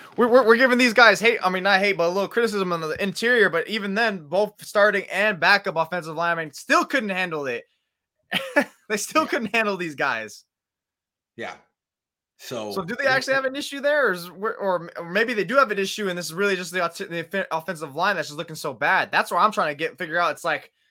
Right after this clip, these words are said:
Speaker 1: that would be a counterpoint of like, okay, we're saying Lance is doing good by playing high elite defense,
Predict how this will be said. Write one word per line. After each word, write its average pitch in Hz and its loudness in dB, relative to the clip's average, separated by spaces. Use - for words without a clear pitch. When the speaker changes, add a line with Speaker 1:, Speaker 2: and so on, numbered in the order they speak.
Speaker 1:
that 175 6
would 208 2
be 220 -2
a 202 -2
counterpoint 202 0
of 156 -8
like, 160 -4
okay, 175 -2
we're 185 -4
saying 196 -2
Lance 180 -2
is 156 -16
doing 170 -8
good 185 -4
by 165 -2
playing 156 -6
high 160 -2
elite 156 -10
defense, 160 -8